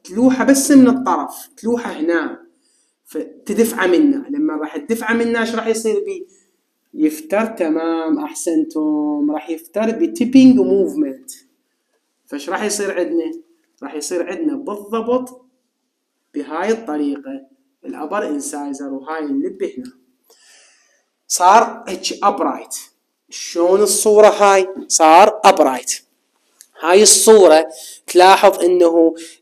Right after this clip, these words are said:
اللب لكفت فقط منو؟ لكفت السنترال انسايزر، يعني لاحت السنترال انسايزر، بدليل بس السنترال انسايزر رجعته.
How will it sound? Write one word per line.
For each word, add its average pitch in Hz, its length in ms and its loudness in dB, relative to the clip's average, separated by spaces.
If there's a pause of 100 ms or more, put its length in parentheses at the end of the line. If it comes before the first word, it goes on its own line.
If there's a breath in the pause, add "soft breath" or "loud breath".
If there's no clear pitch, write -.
(120)
اللب 160 680 4
لكفت 202 440 2
فقط 247 420 4
منو؟ 240 380 6
لكفت 180 420 2
السنترال 226 720 6
انسايزر، 151 580 -12
يعني 143 240 -10
لاحت 180 360 -2
السنترال 208 640 6
انسايزر، 135 500 -4 (440 loud breath)
بدليل 180 460 4
بس 214 200 6
السنترال 226 560 4
انسايزر 220 480 4
رجعته. - 560 -2